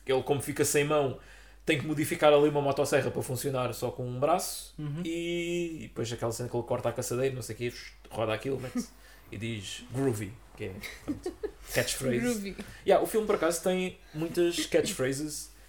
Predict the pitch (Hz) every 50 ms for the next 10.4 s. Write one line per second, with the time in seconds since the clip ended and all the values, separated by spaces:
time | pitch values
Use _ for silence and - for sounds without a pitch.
0 | - - - 139 135 127 - - 202 196 196 185 - 202 175 - 170 170 160 170
1 | 160 - 156 151 156 180 175 170 - - - - 160 165 156 156 165 165 160 151
2 | 170 170 - 147 131 - - 104 107 117 113 113 107 110 110 107 - - 117 117
3 | 110 - 117 123 - 117 110 110 113 113 - - 123 117 135 - 165 185 185 -
4 | - - 127 - - - 113 120 - - 131 135 143 - 143 147 139 - - 233
5 | 247 262 - 196 185 151 143 139 151 160 175 175 165 160 175 170 165 156 139 135
6 | 135 135 131 127 120 117 117 113 - - - - - - - - - - - -
7 | - 117 110 107 107 101 98 95 95 95 - - - - - - - - - -
8 | - - - - - 117 110 - - 127 120 101 98 95 95 95 101 98 101 -
9 | - - 107 110 107 110 113 98 92 92 92 - - 127 135 131 127 120 117 120
10 | 131 131 123 123 - - - -